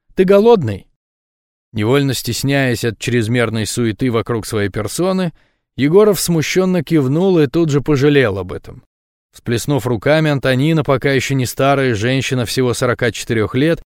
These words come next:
засуетилась по-старушечьи и начала доставать из шкафчика приготовленные к приезду мужа продукты.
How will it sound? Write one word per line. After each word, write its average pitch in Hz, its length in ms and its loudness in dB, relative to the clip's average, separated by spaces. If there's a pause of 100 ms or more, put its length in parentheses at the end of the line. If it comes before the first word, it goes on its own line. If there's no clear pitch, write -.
(240)
засуетилась 180 800 0
по-старушечьи 135 960 -2 (340)
и 123 120 -2
начала 139 380 0
доставать 131 480 0
из 117 80 -4
шкафчика 127 600 -2
приготовленные 127 720 0
к - 60 -10
приезду 113 500 0
мужа 107 300 -2
продукты. 104 640 -6